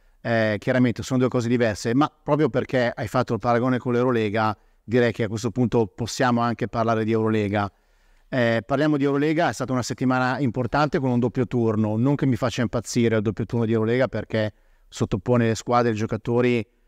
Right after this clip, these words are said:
a, diciamo, a una, uno stress fisico e mentale non indifferente e secondo me ne risente un po' il livello qualitativo delle gare che comunque rimane altissimo e non c'è niente di meglio nel panorama europeo in questo momento che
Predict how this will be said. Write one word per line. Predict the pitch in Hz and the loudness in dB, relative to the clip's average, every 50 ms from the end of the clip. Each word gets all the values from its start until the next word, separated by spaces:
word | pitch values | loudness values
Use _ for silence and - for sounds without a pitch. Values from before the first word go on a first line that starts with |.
| _ _ _ - | _ _ _ -6
a, | 117 113 107 104 95 | -2 0 0 0 0
diciamo, | 127 113 - - 120 117 113 117 - | -4 -4 -2 0 2 2 2 0 0
a | - 117 | -2 0
una, | 113 113 113 113 113 110 110 110 | 0 2 2 2 2 0 0 0
uno | 110 107 110 113 | 0 0 0 -2
stress | 107 - - 127 127 127 123 - - - 131 123 120 110 - _ _ _ | -2 -2 -2 0 2 0 0 0 -2 0 0 0 0 -2 -4 _ _ _
fisico | - 131 127 120 113 107 | -2 0 0 0 0 0
e | 123 | 0
mentale | 117 117 117 107 - 127 123 123 120 120 117 117 107 _ _ _ _ _ _ | 0 0 0 -2 0 0 0 0 0 0 -2 -2 -4 _ _ _ _ _ _
non | - 110 127 139 156 151 | -4 -2 0 2 2 2
indifferente | 143 135 127 127 - - - 127 123 131 139 147 147 - - 147 143 139 | 2 2 0 0 -2 -2 -2 0 0 2 0 0 0 0 0 0 0 0
e | 113 | 0
secondo | - - 107 110 110 | -2 -4 -4 -2 0
me | 110 117 123 127 123 113 - _ _ _ _ _ | 0 0 0 0 -2 -4 -6 _ _ _ _ _
ne | - 113 113 120 | -4 -2 0 0
risente | 113 117 - - 139 135 117 - | 0 -2 0 2 2 2 2 0
un | 123 113 107 | 0 -2 -2
po' | - - 120 120 113 104 95 - _ _ _ _ | 0 0 2 2 2 2 0 -4 _ _ _ _
il | - 123 110 | -6 -2 -2
livello | 120 110 127 123 120 110 | 0 2 2 2 2 0
qualitativo | - 123 117 110 - 113 - 127 120 117 | 0 0 -2 -2 -2 -4 -2 0 0 2
delle | 113 113 113 110 | 0 0 0 0
gare | 120 117 113 110 107 | 0 0 0 0 -2
che | 101 - 117 | -4 -6 -8
comunque | - - 123 123 127 131 127 120 107 - 110 | -4 -2 0 0 2 2 0 0 -2 -2 -2
rimane | 107 110 117 120 117 117 117 110 | 0 2 2 2 2 0 0 0
altissimo | 110 110 104 _ - 131 113 - - - - - 113 110 107 104 101 - _ - - | -2 -2 -4 _ -2 -2 -2 -2 -4 -4 0 0 2 2 2 0 -2 -6 _ -20 -10
e | - 120 | -4 0
non | 113 113 117 | 0 2 2
c'è | 110 - 123 | 0 0 0
niente | 120 127 117 - 117 | 0 0 0 0 0
di | 113 | 0
meglio | 113 117 120 120 113 113 | 0 2 2 0 0 0
nel | 110 110 | 0 -2
panorama | 98 - 110 110 110 113 113 113 | -2 -2 -2 0 0 2 2 2
europeo | 110 110 107 87 - 117 110 | 2 0 -2 0 0 0 2
in | 104 | 0
questo | - 110 92 - 113 | 0 -4 -6 -2 0
momento | 110 113 117 107 - 113 | 0 2 2 0 0 -2
che | 101 - 123 117 110 | -2 0 2 2 2